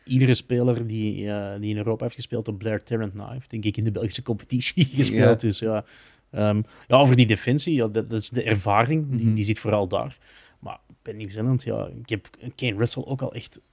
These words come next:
Speaker 1: eh, slechte inspelpasses gegeven, die, zien geven, die, die leiden tot doelpunten. Blair Tarrant is toch ook niet meer de, de Blair Tarrant van een, van een jaar of drie, vier geleden.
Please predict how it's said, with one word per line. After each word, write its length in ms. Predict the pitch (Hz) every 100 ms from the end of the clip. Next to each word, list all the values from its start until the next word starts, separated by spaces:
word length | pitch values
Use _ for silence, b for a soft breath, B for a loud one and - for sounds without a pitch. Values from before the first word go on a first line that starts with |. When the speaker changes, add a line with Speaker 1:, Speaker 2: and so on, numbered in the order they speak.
| - -
Speaker 1:
eh, 180 | 123 113
slechte 380 | - 131 127 -
inspelpasses 680 | 131 - 123 - 127 - 127
gegeven, 560 | 131 127 131 131 127 120
die, 360 | 120 117 127
zien 180 | 110 117
geven, 280 | 117 120 120
die, 220 | 117 120 B B B
die 120 | -
leiden 280 | 113 120 120
tot 160 | 123 110
doelpunten. 520 | 127 127 131 127 104
Blair 280 | 110 110 98
Tarrant 340 | 123 117 123
is 300 | 123 107 -
toch 160 | - 107
ook 120 | 117
niet 160 | 127 131
meer 340 | 123 117 - _ - 104 110
de, 300 | 110 107 107
de 80 | 107
Blair 200 | 107 104
Tarrant 300 | - 120 120
van 140 | 113
een, 120 | 107 101
van 100 | 107
een 80 | 98
jaar 200 | 104 117
of 80 | 107
drie, 220 | 120 120
vier 220 | 113 120
geleden. 440 | 110 120 127 135